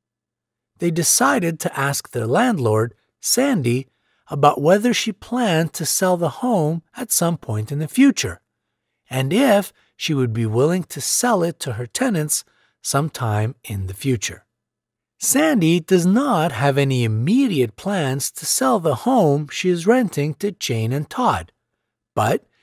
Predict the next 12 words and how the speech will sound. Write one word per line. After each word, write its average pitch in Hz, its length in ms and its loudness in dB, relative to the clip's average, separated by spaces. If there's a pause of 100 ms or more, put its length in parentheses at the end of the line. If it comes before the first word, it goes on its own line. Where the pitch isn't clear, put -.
(160)
she - 180 -4
agrees 185 600 2
to 151 200 -6
insert 127 460 -2
options 208 640 -2 (180)
into 160 300 -6
the 208 120 -2
lease, 226 460 0 (360)
giving 131 360 -4
Jane 175 460 2
and 220 220 -4
Todd 175 520 2